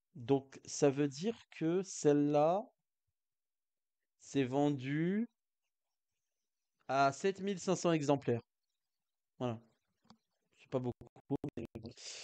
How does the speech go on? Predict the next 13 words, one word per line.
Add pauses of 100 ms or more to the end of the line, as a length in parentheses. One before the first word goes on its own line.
(320)
Euh,
celle-là,
c'est
vendu
à
cent
mille
exemplaires,
la
Pioneer
Laser
Active,
ouais.